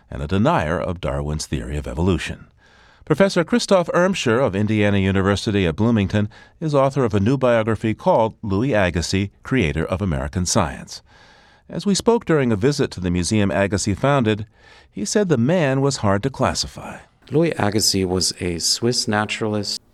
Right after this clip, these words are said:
Speaker 2: He was a paleontologist, he was a zoologist, he was a marine biologist, uh, he was an embryologist. There was no limit to his interests.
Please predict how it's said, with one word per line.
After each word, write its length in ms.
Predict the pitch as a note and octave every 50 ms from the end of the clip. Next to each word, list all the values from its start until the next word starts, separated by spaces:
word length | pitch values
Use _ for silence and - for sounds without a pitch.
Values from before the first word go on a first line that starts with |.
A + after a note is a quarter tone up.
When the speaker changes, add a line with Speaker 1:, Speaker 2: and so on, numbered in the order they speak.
| _
Speaker 2:
He 140 | - F#2 F#2
was 160 | F#2 F#2+ F#2
a 60 | G2+ -
paleontologist, 1300 | - - A2 A2+ A#2+ A#2 A#2 A2 G#2+ G2+ - G#2+ G2 F#2+ F#2+ G2 F#2 - F#2+ F#2 F2+ F2+ - - -
he 100 | - F2+
was 180 | F2+ F#2+ F2+ F#2
a 80 | F#2+
zoologist, 840 | F#2 F2 F#2+ G#2 G#2 G2+ G2 F#2+ G2 G2 F#2+ G2 F#2+ F#2 F2+ - - -
he 100 | F2+ E2+
was 220 | F2 F2+ - -
a 40 | G2
marine 420 | F#2+ G#2 G#2+ A2 A#2 A#2+ A#2+ A#2
biologist, 880 | A2 G#2 G2+ G2+ G2+ G2 F#2 F#2+ G2+ F#2 F#2+ F#2 F#2 F2+ - - - -
uh, 180 | G2 F#2 F2+
he 180 | F2+ F2 G2 G#2
was 280 | F2+ F#2 F#2 E2 F2+ F#2+ - - - - -
an 200 | - B2 G#2 A2
embryologist. 1000 | - C3+ A#2+ B2 A#2 G#2+ G#2+ G2+ G2+ F#2+ F2+ F#2+ G2 F2+ - F#2+ F#2+ - - - - _ _
There 80 | - F#2
was 180 | F#2+ G2+ F#2+
no 220 | G#2 A2 A#2 A#2 A#2
limit 380 | G#2+ G#2 A2+ A2+ G#2+ G#2+ G#2+
to 120 | - G2+ F#2
his 160 | F#2 - -
interests. 680 | F2+ - D#2+ - - - - - - - - - -